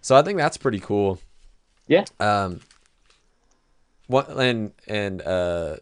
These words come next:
Speaker 1: Steel Panther did this the other day. They, they, a couple weeks ago, they, they streamed their download show from, I think, like, twenty seventeen or something like
Speaker 2: Oh,
Speaker 1: that.
Speaker 2: yeah.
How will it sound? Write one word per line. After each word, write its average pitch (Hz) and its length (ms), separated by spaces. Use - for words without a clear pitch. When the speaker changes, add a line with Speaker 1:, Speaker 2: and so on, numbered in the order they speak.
Speaker 1:
Steel 175 280
Panther 156 380
did 113 180
this 107 160
the 117 140
other 101 180
day. 92 480
They, 107 220
they, 104 420
a 113 60
couple 135 320
weeks 123 240
ago, 117 220
they, 98 240
they 104 160
streamed 113 680
their 104 200
download 117 500
show 127 320
from, 110 380
I 95 100
think, 113 240
like, 98 160
twenty 110 240
seventeen 113 480
or 117 40
something 123 280
like 123 100
Speaker 2:
Oh, 113 200
Speaker 1:
that. 104 60
Speaker 2:
yeah. 98 180